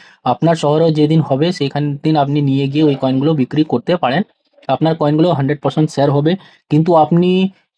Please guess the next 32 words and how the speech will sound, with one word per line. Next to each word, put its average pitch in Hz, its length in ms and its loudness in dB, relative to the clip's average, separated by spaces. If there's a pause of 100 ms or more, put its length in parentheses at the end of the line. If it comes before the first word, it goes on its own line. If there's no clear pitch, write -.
(160)
সব 190 340 2
কয়েনটাকে 180 400 0
একসাথে 165 400 -2
গুটিয়ে 151 340 2
ঝোলাতে 143 360 0
নিয়ে 139 220 0
গেলে 147 180 0
হবে 123 280 -2
না। 143 220 -2 (400)
আপনাকে 143 400 0
আগে 135 220 0
ভালো 139 260 0
করে 147 200 0
খোঁজ 143 240 -2
খবর 147 240 0
নিতে 139 260 0
হবে, 135 260 0 (400)
কোন 165 280 2
কয়েন 156 340 2 (140)
কোন 156 220 2
ইয়ারের, 143 340 2
কোন 143 200 0
মিন্টের, 139 340 0
স্কয়ার 139 400 -2
বা 139 120 4
রেয়ার 131 200 0
ক্যাটাগরিতে 139 520 -2
আছে, 131 260 -2
তার 123 240 0
কত 123 200 -2
দাম 127 260 0
আছে। 127 180 -2